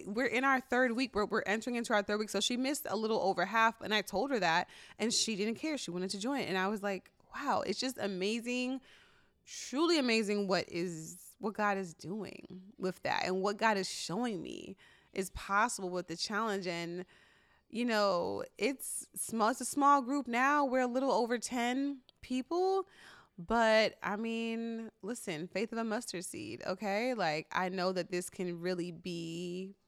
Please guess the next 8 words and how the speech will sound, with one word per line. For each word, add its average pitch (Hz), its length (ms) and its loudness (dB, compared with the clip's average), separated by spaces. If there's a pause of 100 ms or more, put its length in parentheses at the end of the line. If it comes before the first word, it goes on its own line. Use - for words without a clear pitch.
my 180 280 -4
thing. 165 440 -4
And 185 140 -2
I 185 260 2 (480)
suc-, - 240 -6 (180)
have 214 220 2
successfully 202 640 -2
combined 175 840 -2